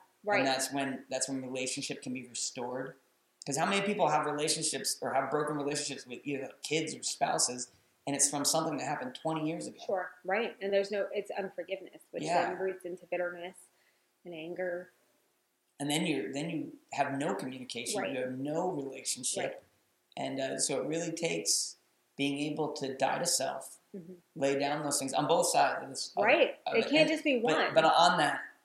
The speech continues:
Speaker 2: on that, I will say I, I would hold a, I'd probably hold a man more responsible, um, in that area, because we're called to be like Christ first.
Speaker 1: Sure.
Speaker 2: That, that there's still something about winning a woman's heart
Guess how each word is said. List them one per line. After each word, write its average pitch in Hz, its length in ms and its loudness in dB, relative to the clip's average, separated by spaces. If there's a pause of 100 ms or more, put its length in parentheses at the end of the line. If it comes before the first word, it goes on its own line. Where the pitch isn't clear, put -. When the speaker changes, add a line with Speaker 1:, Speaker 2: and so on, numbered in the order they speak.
(120)
Speaker 2:
on 147 220 2
that, - 260 -8 (480)
I 131 160 6
will 147 100 2
say 131 300 2
I, 135 360 0
I 127 40 0
would 127 100 -4
hold 135 280 -2
a, 123 200 -4
I'd 127 140 -2
probably 139 220 2
hold 135 160 -2
a 131 40 -6
man 135 300 -4
more 135 120 -10
responsible, - 720 -6 (1120)
um, 135 280 2
in 143 100 -2
that 143 200 0
area, 156 420 -2
because 135 320 -4
we're 139 220 -4
called 135 340 0
to 135 80 -6
be 139 60 -2
like 135 200 -6
Christ - 320 -4
first. - 160 -6
Speaker 1:
Sure. - 220 -4 (1200)
Speaker 2:
That, 131 340 0
that 139 140 0
there's 143 160 2
still 175 180 2
something 165 300 2
about 139 300 0
winning 147 300 -2
a 131 100 -8
woman's 135 340 -6
heart - 320 -4